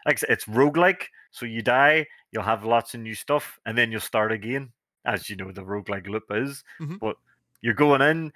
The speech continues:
Speaker 1: and you're dr-, you know, you're dropping guards, and then you're finding the new gun that you've unlocked, and you're like, "Oh, what's this here do?" And then you're just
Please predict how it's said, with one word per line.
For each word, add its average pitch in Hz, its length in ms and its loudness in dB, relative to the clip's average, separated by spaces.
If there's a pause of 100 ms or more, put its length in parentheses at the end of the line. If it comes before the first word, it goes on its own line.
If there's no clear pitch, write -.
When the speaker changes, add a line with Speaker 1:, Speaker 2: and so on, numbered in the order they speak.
(140)
Speaker 1:
and 107 260 -8
you're 104 120 -8
dr-, 117 260 -10
you 117 80 -8
know, 101 80 -8
you're 101 140 -10
dropping 110 380 -2
guards, 101 360 -2
and 113 80 -6
then 110 100 -2
you're 104 100 -2
finding 110 420 -2
the 117 100 -4
new 120 220 0
gun 110 300 2
that 135 120 -2
you've 123 140 -6
unlocked, 123 280 0
and 110 60 -12
you're 110 80 0
like, 107 100 -2
"Oh, 123 340 2
what's 117 200 -2
this 117 180 0
here 117 220 0
do?" 135 220 2
And 120 100 -4
then 110 160 -4
you're 110 120 -10
just 113 120 -18